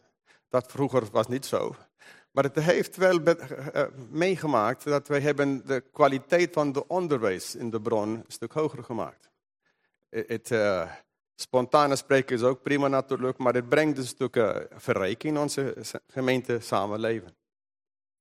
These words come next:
In de laatste zestien jaar hebben we ook een brand gehad. Het hele dak ging af, <clears throat> af. En we zijn gezegend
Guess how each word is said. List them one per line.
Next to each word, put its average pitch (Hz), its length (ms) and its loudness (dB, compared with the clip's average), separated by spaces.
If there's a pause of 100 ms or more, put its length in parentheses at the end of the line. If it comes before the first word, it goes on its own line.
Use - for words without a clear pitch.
(520)
In - 360 -4
de - 20 8
laatste 160 260 8
zestien 156 340 4
jaar 147 160 8
hebben 147 220 6
we 147 120 8
ook 156 140 6
een 147 140 4
brand 156 300 6
gehad. 170 360 4 (380)
Het 117 100 -10
hele 131 220 4
dak 139 180 6
ging 165 180 2
af, 160 260 4 (120)
<clears throat> - 60 -2
af. 135 300 4 (1600)
En - 100 -8
we 123 80 0
zijn 135 220 4
gezegend 139 640 2